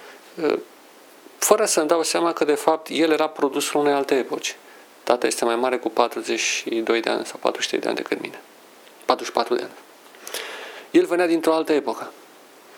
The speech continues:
Când am descoperit ce înseamnă armata comunistă, am fost dezamăgit. Groaznic.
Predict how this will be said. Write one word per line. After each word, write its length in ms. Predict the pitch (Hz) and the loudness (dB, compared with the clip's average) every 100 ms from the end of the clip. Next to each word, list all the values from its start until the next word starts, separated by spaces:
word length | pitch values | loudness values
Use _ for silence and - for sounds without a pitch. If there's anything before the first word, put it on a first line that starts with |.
| - - - - - - | -20 -20 -20 -20 -18 -2
Când 160 | 196 165 | 2 2
am 100 | 151 | 2
descoperit 360 | 143 135 139 | 0 0 0
ce 60 | 139 | 2
înseamnă 240 | 131 131 | 2 2
armata 360 | 131 131 127 127 | 2 2 0 0
comunistă, 520 | 131 139 196 202 220 | 0 2 2 2 0
am 60 | 208 | 2
fost 220 | 226 208 | 2 4
dezamăgit. 640 | 214 226 269 226 104 - - - - - - | 4 4 2 0 -2 -6 -20 -20 -20 -20 -8
Groaznic. 460 | - - - - | 2 2 2 -4